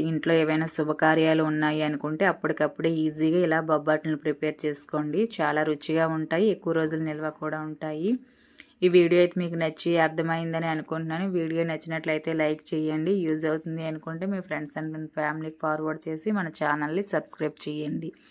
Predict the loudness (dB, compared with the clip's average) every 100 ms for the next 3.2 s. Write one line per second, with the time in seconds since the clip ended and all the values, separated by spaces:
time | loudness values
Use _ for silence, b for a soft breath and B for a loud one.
0 | b b b -6 0 0 2 0 2 2
1 | 0 0 -2 -2 -4 -4 -2 -2 0 0
2 | 0 0 2 4 6 6 6 4 2 -2
3 | -2 -4